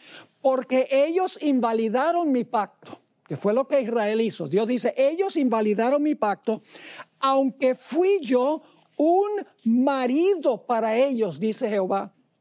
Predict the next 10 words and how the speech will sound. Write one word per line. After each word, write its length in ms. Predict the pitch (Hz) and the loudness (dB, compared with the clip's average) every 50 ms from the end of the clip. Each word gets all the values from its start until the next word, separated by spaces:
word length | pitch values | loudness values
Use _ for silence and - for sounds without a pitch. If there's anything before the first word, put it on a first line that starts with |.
| _ _ _ | _ _ _
Es 140 | - 247 277 | -2 0 2
decir, 400 | 311 311 277 - 277 262 269 208 - _ | 2 0 0 0 -2 -2 -2 -2 -6 _
fue 520 | - - - 254 277 285 311 339 381 403 _ _ _ _ _ _ _ _ _ | -20 -10 -2 2 2 2 2 0 -2 -4 _ _ _ _ _ _ _ _ _
un 460 | 294 302 311 320 330 349 370 370 - _ _ _ _ _ _ | 0 2 2 2 0 0 -2 -6 -8 _ _ _ _ _ _
pacto 600 | _ 269 269 294 285 _ _ _ 311 320 330 311 _ _ _ _ _ _ _ _ _ _ | _ -4 -4 -4 -6 _ _ _ -4 -4 -4 -6 _ _ _ _ _ _ _ _ _ _
matrimonial. 1000 | 185 175 202 208 214 208 202 - 214 202 190 185 180 180 233 302 320 311 226 190 _ _ _ _ _ _ _ _ _ _ _ _ _ _ _ _ _ _ _ _ _ _ _ | -4 -2 0 0 -2 -2 -4 -4 -4 -4 -2 -4 -4 -4 -4 -4 -4 -6 -10 -16 _ _ _ _ _ _ _ _ _ _ _ _ _ _ _ _ _ _ _ _ _ _ _
Ahora 260 | 233 240 254 262 285 | 0 0 2 2 2
yo 140 | 277 311 330 | 2 2 0
les 120 | 349 311 | 0 0
pregunto, 560 | - - 277 254 233 190 151 - - - - | 0 0 0 2 0 -2 -2 -6 -12 -16 -16